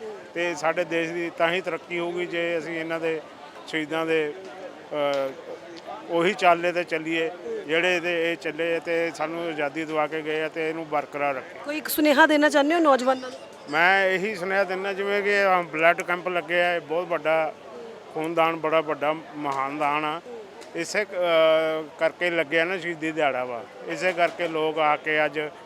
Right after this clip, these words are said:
Speaker 1: ਕੈਂਪ 'ਤੇ ਖੂਨ ਦੇ ਰਹੇ ਆ ਤੇ ਆਪਣਾ ਨਾਲੇ ਇੱਕ ਕਿਸਮ ਦਾ ਅਸੀਂ ਸ਼ਹੀਦਾਂ ਨੂੰ, ਅ, ਪ੍ਰਣਾਮ ਕਰਨ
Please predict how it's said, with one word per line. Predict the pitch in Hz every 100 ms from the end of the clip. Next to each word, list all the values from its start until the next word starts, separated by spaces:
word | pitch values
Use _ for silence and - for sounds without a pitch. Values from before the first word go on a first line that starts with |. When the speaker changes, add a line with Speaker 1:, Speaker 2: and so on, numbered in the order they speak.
| - - -
Speaker 1:
ਕੈਂਪ | 151 151
'ਤੇ | 160 160 156 -
ਖੂਨ | 143 151
ਦੇ | 156 160
ਰਹੇ | 165 170
ਆ | 165 165 - - - 156
ਤੇ | 156 151 147 143 143 - - - - 185 175
ਆਪਣਾ | 147 - 147 147
ਨਾਲੇ | 143 147 170 170 165 151 -
ਇੱਕ | 180 175 -
ਕਿਸਮ | 185 165 160 165
ਦਾ | 165 160 143 - - - - 160
ਅਸੀਂ | 156 165 160 151
ਸ਼ਹੀਦਾਂ | - 147 143 165
ਨੂੰ, | 165 160 156 143 - -
ਅ, | 220 - 165 160 - 170 151 143 139 123 -
ਪ੍ਰਣਾਮ | 156 143 151 165
ਕਰਨ | 156 147 147